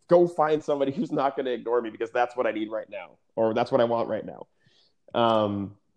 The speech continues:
but you said not, when people have, people having the right questions,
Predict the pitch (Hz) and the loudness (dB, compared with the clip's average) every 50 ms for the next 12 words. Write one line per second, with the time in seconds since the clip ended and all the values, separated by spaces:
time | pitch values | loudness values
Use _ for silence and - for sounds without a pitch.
0 | _ _ _ _ _ _ _ _ _ _ _ _ - - - - 160 151 160 160 | _ _ _ _ _ _ _ _ _ _ _ _ -14 -12 -6 -2 -2 0 2 0
1 | 160 - - - 147 156 160 165 160 156 160 - - - - _ _ _ _ _ | 0 0 0 4 6 8 10 10 8 8 6 4 2 -2 -14 _ _ _ _ _
2 | _ - - _ - 123 120 127 135 156 170 156 - - 143 139 147 156 143 - | _ -20 -14 _ 0 4 6 8 8 8 8 6 4 0 2 4 4 4 2 0
3 | - 180 180 - 185 180 170 147 151 156 156 151 143 - - - _ _ _ _ | -6 -8 -2 2 4 4 4 6 4 4 4 4 2 0 -8 -20 _ _ _ _
4 | _ _ _ _ _ _ _ _ _ - 151 - 190 190 175 175 175 175 170 165 | _ _ _ _ _ _ _ _ _ -8 -4 -2 -2 0 0 2 2 2 2 2
5 | 170 151 139 143 139 131 - - - - 151 165 - - - - 131 110 104 110 | 2 2 4 4 4 2 0 -4 -4 -2 0 0 -2 -4 -6 -4 -4 -4 -4 -4
6 | 104 - | -8 -12